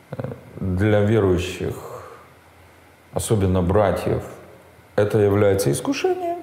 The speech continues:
то им нужно выбирать уединенные места, где подобных искушений нет. Это создает какие-то сложности? Создает, конечно. Но лучше не идти туда,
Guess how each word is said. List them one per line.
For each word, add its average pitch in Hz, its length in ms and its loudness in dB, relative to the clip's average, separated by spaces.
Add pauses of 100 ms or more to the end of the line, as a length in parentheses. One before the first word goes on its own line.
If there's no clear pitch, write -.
(120)
то 302 80 -2
им 226 160 2
нужно 180 280 0
выбирать 127 540 2
уединенные 101 600 0
места, 95 400 0
где 90 400 0 (420)
подобных 90 420 -2 (420)
искушений - 640 -8 (100)
нет. - 120 -14 (1800)
Это 92 180 -2
создает 101 680 0
какие-то - 480 -2
сложности? 165 580 -6
Создает, 131 600 -2
конечно. 143 480 -6 (1160)
Но 110 500 2
лучше 135 400 0
не 131 380 4
идти 131 240 0
туда, 185 840 0